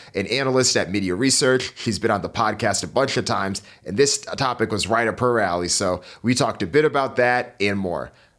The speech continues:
Hope you enjoy this episode. Here's our breakdown on the role of music videos in today's industry.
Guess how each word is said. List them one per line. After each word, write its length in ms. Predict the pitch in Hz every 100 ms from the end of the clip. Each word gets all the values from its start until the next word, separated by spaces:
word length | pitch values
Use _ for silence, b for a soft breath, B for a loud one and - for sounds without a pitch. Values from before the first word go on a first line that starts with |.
| _
Hope 240 | - 131 131
you 100 | 127
enjoy 240 | 117 117
this 160 | 113 113
episode. 540 | 104 117 131 123 107
Here's 240 | - 117 117
our 100 | 104
breakdown 600 | 101 107 113 120 120 -
on 120 | 92
the 80 | 85
role 400 | 76 98 120 110
of 120 | 98
music 300 | 92 101 107
videos 460 | 87 110 113 113 95
in 100 | 80
today's 360 | 90 87 92 82
industry. 520 | 73 - - -